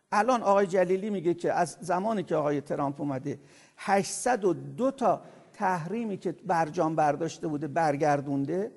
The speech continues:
هفتصد و پنجاه، هفتصد و پنجاه و یک تحریم جدید هم اضافه کرده. برجام تونسته بود اینا رو مهار بکنه. حرف اون با آقای بایدن اینه که ما اون توافق رو کردیم، شما اگه می‌خوای برگردی به میز مذاکره، تو این چهار سال هم با آقای ترامپ هم اعلام کردش جمهوری اسلامی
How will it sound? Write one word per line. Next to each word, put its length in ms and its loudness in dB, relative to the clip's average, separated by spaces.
هفتصد 460 -2
و 40 0
پنجاه، 460 -4
هفتصد 400 -2
و 120 2
پنجاه 360 0
و 40 2
یک 380 -6
تحریم 380 -2
جدید 420 -4
هم 240 -6
اضافه 440 2
کرده. 340 -8
برجام 480 0
تونسته 360 -4
بود 80 -6
اینا 140 -6
رو 80 -2
مهار 360 0
بکنه. 320 -16
حرف 340 2
اون 120 0
با 80 4
آقای 120 6
بایدن 480 2
اینه 260 -2
که 380 0
ما 240 -2
اون 100 2
توافق 400 0
رو 100 0
کردیم، 640 -4
شما 340 -2
اگه 180 2
می‌خوای 280 -2
برگردی 560 0
به 100 0
میز 220 -2
مذاکره، 560 -4
تو 120 -8
این 100 -4
چهار 240 -2
سال 200 -6
هم 100 -4
با 60 -2
آقای 120 0
ترامپ 340 -2
هم 120 0
اعلام 260 -2
کردش 380 -6
جمهوری 340 -6
اسلامی 360 -10